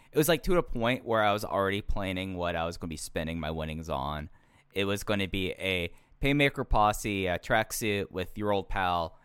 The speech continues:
embroidered on it, just like how they have in Inner Circle. I was even thinking about getting a Cody and Fuego cameo, which I was gonna use as get them to do the, somehow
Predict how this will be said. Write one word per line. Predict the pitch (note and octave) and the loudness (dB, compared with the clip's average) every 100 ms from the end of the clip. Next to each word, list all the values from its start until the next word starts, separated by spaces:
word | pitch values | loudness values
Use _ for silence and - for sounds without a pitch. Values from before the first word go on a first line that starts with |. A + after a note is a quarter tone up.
| - | -12
embroidered | F2 F#2+ G2 F#2 F2 F2 | -10 -2 -2 0 -2 -2
on | E2 D#2+ | -4 -4
it, | D#2+ - | -8 -10
just | - F#2+ - | -6 -4 -2
like | F#2+ F2 | -2 -2
how | - E2+ D#2+ D#2 - - - | -2 -2 -2 -4 -10 -12 -4
they | F#2+ | -2
have | F#2+ E2 | 0 -2
in | F2 E2 | -2 -4
Inner | E2+ E2 | -4 -6
Circle. | - E2+ E2 F2+ E2 - - | -4 -4 -4 -6 -8 -12 -10
I | - | -4
was | A2 - | -4 -2
even | A#2+ C3 D#3+ | 0 2 0
thinking | - A2 G#2 A#2 | 0 0 0 -2
about | F2+ F2+ E2 D2+ D2 - _ _ | -2 0 0 -2 -6 -14 _ _
getting | G#2+ F#2 F#2+ F#2 - | -2 0 -2 -4 -6
a | F#2 E2+ D#2+ D2+ - - _ | -4 -2 -2 -6 -10 -20 _
Cody | - G#2 G#2 G#2+ G#2 | -4 0 2 0 0
and | F2+ G2 | -4 -4
Fuego | G#2 F2+ G2 G#2 F#2 E2+ D#2 - | 0 0 2 0 0 -2 -6 -14
cameo, | - G2+ A2 B2+ C#3 E3 E3+ | -6 -2 0 4 4 2 -2
which | - A2+ | -4 0
I | G2+ | 0
was | - | 0
gonna | A2 | 0
use | G2+ F#2+ F#2+ | 0 0 0
as | G2 E2+ F2+ | 0 0 -2
get | - G2 | -4 -6
them | F#2 F#2 | -4 -6
to | F#2 | -6
do | F2+ F2 | -6 -4
the, | F2 E2 - - A2+ - _ | -4 -6 -8 -20 -20 -20 _
somehow | - B2+ G#2+ G2+ F#2 | -4 -2 0 2 0